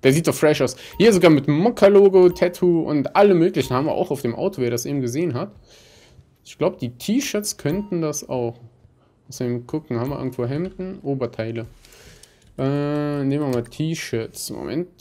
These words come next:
T-Shirts. Geht das eigentlich? Irgendwie muss das gehen. Crew-T-Shirt.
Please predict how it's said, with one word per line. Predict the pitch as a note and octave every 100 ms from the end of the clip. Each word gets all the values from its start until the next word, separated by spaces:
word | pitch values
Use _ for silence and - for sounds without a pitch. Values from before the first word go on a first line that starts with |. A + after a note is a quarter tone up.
| _ - -
T-Shirts. | C3+ C3+ C3+ - F#3 B3+ D4+ - - - _ _ _ _ _ - _ _ _ _ _ _ - _ - _ _ _ -
Geht | D3+ G3+ -
das | E3 -
eigentlich? | A#2 A#2+ B2 F#3+ D#4 - - _ _ _ _ _ _ _ _ _ _ _ _ _ _ _ _ _ -
Irgendwie | F#3 G3+
muss | F3 F3
das | - C#3
gehen. | - C3 B2
Crew-T-Shirt. | A#2+ F3+ F#3 - A#2 A2+ - A#2 -